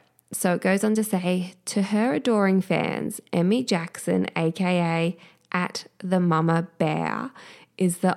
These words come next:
honest Insta mum who always tells it like it is. To her skeptical husband, a washed-up novelist who knows just how creative Emmy can be with the truth, she is a breadwinning powerhouse,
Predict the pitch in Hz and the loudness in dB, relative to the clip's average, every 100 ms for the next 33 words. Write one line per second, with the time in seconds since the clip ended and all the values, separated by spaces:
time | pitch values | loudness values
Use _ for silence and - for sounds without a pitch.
0 | - 196 226 277 - - 185 180 - - | 0 0 2 0 -4 -4 0 0 -2 -4
1 | 240 220 165 156 165 175 170 - 180 175 | -2 0 2 0 0 0 0 0 2 2
2 | 175 175 180 180 - 165 165 170 - - | 2 2 2 -2 -4 -2 0 -2 -4 -4
3 | - 175 165 - 220 220 - - - - | -4 -4 -6 -4 -4 -4 -4 -10 -18 -20
4 | - - - - _ - 196 202 196 - | -20 -20 -20 -20 _ 0 2 2 0 -2
5 | 202 233 262 302 285 202 175 - - - | -2 -4 -4 -4 -2 -2 -2 -4 -6 -4
6 | - - _ 190 180 175 180 - 208 - | -8 -12 _ 0 2 2 0 0 -2 0
7 | 185 160 170 160 175 - - - 196 185 | 0 2 0 0 -2 -6 -12 -10 0 2
8 | 175 165 170 175 - 175 - - 190 190 | 4 4 2 0 -2 -2 -4 -4 -2 -2
9 | 208 185 175 170 - 175 170 170 170 170 | -2 0 2 0 0 0 0 0 -2 -2
10 | 170 165 165 165 165 170 175 - 277 233 | 0 2 2 0 -2 -4 -4 -6 -2 0
11 | 190 - - - - - _ - - 180 | -2 -6 -20 -20 -20 -20 _ -6 0 2
12 | 180 - 220 220 220 180 175 180 175 175 | 2 2 0 -2 0 0 0 2 2 2
13 | 170 - 175 165 170 175 87 - - | 0 -2 -2 0 -2 -4 -8 -10 -14